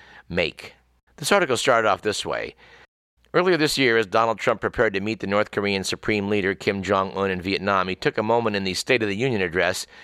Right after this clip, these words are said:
to congratulate himself on a diplomatic masterstroke.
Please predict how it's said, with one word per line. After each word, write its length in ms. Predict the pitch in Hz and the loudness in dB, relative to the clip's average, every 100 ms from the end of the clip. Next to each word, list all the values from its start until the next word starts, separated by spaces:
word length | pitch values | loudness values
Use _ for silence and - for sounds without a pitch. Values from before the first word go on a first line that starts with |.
| - - | -18 -6
to 100 | 104 | -4
congratulate 560 | 120 123 196 - 185 160 | 0 2 2 2 0 0
himself 600 | 147 - 147 78 73 - | 0 2 2 2 -4 -10
on 60 | |
a 60 | 80 | -6
diplomatic 640 | 80 - 95 92 92 - | -4 -2 0 0 0 -4
masterstroke. 920 | 78 92 104 - 85 - 78 55 - | -6 -2 -2 -2 -8 -4 -4 -6 -12